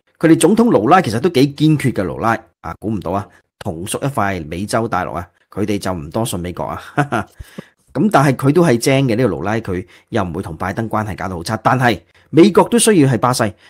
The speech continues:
因為巴西南美係第一大強國啊嘛。如果佢同你對着幹嘅話，其實美國呢都係有罩嘅，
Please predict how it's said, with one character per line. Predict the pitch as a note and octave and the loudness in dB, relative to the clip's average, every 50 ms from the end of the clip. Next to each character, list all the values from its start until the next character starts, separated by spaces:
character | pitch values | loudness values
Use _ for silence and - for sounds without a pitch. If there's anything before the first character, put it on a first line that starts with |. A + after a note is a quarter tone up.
| _ | _
因 | - A3 | 2 2
為 | B3 | 2
巴 | B3 - A3+ G#3+ A3+ A3+ | 4 4 6 6 6 6
西 | - - A3+ | 6 4 4
南 | A3 D#3 - G#2+ A2+ | 4 4 2 2 2
美 | B2 C3+ D3+ D#3 D3 | 2 4 4 4 4
係 | C#3 C#3+ | 2 0
第 | B2+ C#3+ | 0 0
一 | E3 E3+ - - | 0 -2 -2 -4
大 | - A2 A2+ | -4 -2 -2
強 | G#2 - F2+ E2+ | -4 -6 -8 -8
國 | - G#2 | -6 -6
啊 | - | -4
嘛。 | C3 B2+ A2 - _ _ _ _ _ _ | -4 -4 -6 -6 _ _ _ _ _ _
如 | - B2+ C3+ | -6 -2 0
果 | C#3 A3+ B3+ - | 2 0 0 0
佢 | - D#3 D3+ D3+ | 2 4 6 6
同 | D#3 - A2 A2+ | 6 4 2 0
你 | C3 | 0
對 | C#3+ C#3+ C3 | 2 2 2
着 | C3+ C3+ C#3 - | 2 2 0 2
幹 | - B2+ B2 B2 | 2 2 2 4
嘅 | A2 A#2 | 4 2
話， | C3+ D3+ | 2 2
其 | - G2+ | 0 -4
實 | E2+ F#2+ D2 | -10 -10 -8
美 | - F2+ G#2 | -8 -8 -8
國 | G2+ - G2+ - | -6 -6 -6 -4
呢 | A#2 A#2+ - _ _ _ _ _ | -6 -8 -10 _ _ _ _ _
都 | - D#3+ E3 | 0 0 0
係 | D#3 C3 | 0 0
有 | F#2 F2 F2+ G2 | -2 -4 -4 -6
罩 | - - F2+ | -4 -6 -6
嘅， | F2 | -4